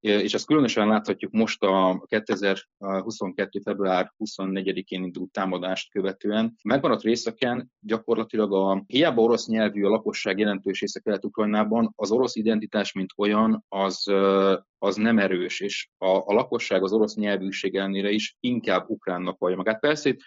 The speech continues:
sok mindenről lehet beszélni, hogy ennek mi az oka. Nagyon mély elemzésekben én azért nem mennék bele, mert igazából most nagyon sok mindent látunk, és maga az ukrán társadalom is csak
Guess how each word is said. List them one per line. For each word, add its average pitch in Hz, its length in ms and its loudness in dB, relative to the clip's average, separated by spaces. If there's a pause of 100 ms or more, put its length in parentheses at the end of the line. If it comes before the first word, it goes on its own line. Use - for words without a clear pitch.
(200)
sok - 180 -4
mindenről 120 320 4
lehet 110 160 6
beszélni, 113 320 0
hogy 101 80 -2
ennek 98 140 -4
mi 107 140 -2
az 98 140 0
oka. 110 340 -2 (100)
Nagyon 131 380 2
mély 117 720 4
elemzésekben 110 600 0
én 110 60 6
azért 117 260 0
nem 110 160 2
mennék 101 340 0
bele, 101 180 2
mert 98 280 0
igazából 98 840 0 (180)
most 107 240 0
nagyon 127 180 2
sok 113 180 -4
mindent 98 280 -2
látunk, 104 280 -2
és - 120 -8
maga 110 140 0
az 104 80 2
ukrán 101 260 -4
társadalom 101 360 -2
is 92 140 -8
csak - 220 -6